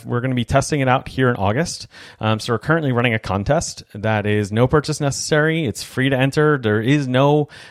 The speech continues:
barriers of entry besides logging in and visiting a website. You don't have to pay anything. You don't have to do anything. Um, but it's just go and look at the content and then go back, um, and s-, click submit.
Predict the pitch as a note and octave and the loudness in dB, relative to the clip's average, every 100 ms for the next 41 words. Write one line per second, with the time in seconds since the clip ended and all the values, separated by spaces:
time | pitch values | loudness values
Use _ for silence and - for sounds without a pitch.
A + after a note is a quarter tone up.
0 | _ - - - B2+ D3+ D3+ C3 B2+ C#3 | _ -20 -4 2 4 4 2 2 2 2
1 | - E3+ D3 A#2+ - C3+ B2 - - F#2 | 0 -2 -2 -2 0 0 0 -6 -14 -6
2 | G#2 B2 C#3+ D3 C#3+ C3 C#3 D3 A2+ G#2 | 0 2 2 0 -2 -2 -2 -2 -4 -4
3 | F2+ A#2+ B2 B2+ C3 B2+ G#2+ A2+ G#2+ - | -2 -2 0 -2 -2 -2 -2 0 -2 -4
4 | F#2 F2 F#2 A2 A#2 A#2 - - D3 D#3 | -6 -6 -6 -2 -2 -4 -4 -2 -2 -2
5 | D3 C#3 C3 G#2+ G#2 G2+ F2+ C3+ D3 C3+ | -2 -4 -4 -2 -4 -4 -4 0 0 0
6 | B2+ C3 B2 A#2+ - - - - A2 A2 | 0 0 -2 -6 -16 -20 -20 -2 0 2
7 | G#2 G2+ G2 C3+ B2 C3+ D#3+ - E3+ F3+ | 2 -2 0 0 0 -2 -2 0 2 4
8 | E3 E3 D3+ D3+ C#3+ C#3 C#3 B2 A2+ A#2 | 2 0 -2 0 0 0 -2 0 -2 -2
9 | A2+ A2 G2 F2+ - - - F#2+ F#2+ F#2 | 0 2 2 -2 -8 -18 -12 -6 -4 -6
10 | F2 G2+ G2 - - C#3 - F#3 G#3+ - | -4 -6 -4 -8 -6 -6 -4 -2 -2 -4